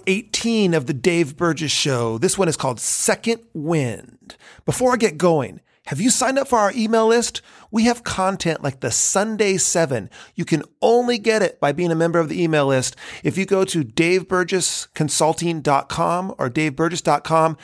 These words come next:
sign up for that list. You'll hear about new books, new projects, and every single week you'll get that Sunday Seven right into your inbox. It's awesome. It's filled with un-, unbelievable strategies, tips, and just some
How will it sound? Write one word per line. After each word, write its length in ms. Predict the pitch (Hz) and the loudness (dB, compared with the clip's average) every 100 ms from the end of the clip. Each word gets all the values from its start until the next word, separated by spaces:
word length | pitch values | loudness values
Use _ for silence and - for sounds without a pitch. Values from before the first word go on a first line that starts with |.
| - - | -20 -18
sign 480 | - - - 185 226 | -6 -4 2 2 4
up 100 | 233 | 2
for 140 | 226 196 | 0 0
that 220 | 180 - | 2 2
list. 380 | 170 156 - - - - | 2 2 -2 -10 -20 -14
You'll 160 | - 139 | -2 0
hear 180 | 135 156 | 2 2
about 280 | 139 120 143 | 2 0 0
new 240 | 156 214 | 0 0
books, 440 | 180 185 180 - | 2 0 0 -2
new 180 | 175 220 | -2 -4
projects, 640 | 226 170 160 143 156 - | 0 2 2 2 0 -2
and 240 | - 143 139 - | -4 -4 -4 -4
every 380 | - 202 208 196 | -2 -2 -4 -2
single 580 | - 208 196 185 180 | -2 -2 -2 0 0
week 240 | 170 180 - | 0 -4 -4
you'll 80 | 147 | -2
get 160 | 160 | 0
that 160 | 156 147 | 0 0
Sunday 360 | - 165 156 147 | 0 0 2 0
Seven 340 | - 143 147 | 0 0 0
right 160 | 143 143 | 2 0
into 160 | 135 | 0
your 120 | 135 | 0
inbox. 520 | 131 131 127 120 120 - - - - | 0 0 2 2 0 -8 -14 -20 -6
It's 200 | 131 - | -6 -2
awesome. 480 | - 143 147 - 135 | 2 4 4 2 0
It's 120 | 120 | -2
filled 240 | - 165 143 | -2 0 2
with 100 | 135 | 2
un-, 300 | 139 147 - | 0 -2 -2
unbelievable 520 | 156 151 151 147 131 | 0 2 2 2 0
strategies, 560 | 120 - 151 147 139 135 | -2 0 2 2 0 -4
tips, 420 | - 147 143 - - - - | 0 0 0 -6 -8 -18 -4
and 80 | 143 | -2
just 140 | 131 | 0
some 140 | 127 | -2